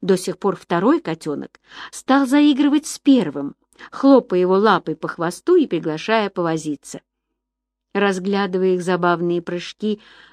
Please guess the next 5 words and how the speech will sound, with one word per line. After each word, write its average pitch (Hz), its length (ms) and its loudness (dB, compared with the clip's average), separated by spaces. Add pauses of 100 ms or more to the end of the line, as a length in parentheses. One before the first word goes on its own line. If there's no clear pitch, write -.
(140)
Тор 262 300 4
совсем 285 720 2
забыл 214 440 0
про 190 220 -4
ружье. 165 640 -4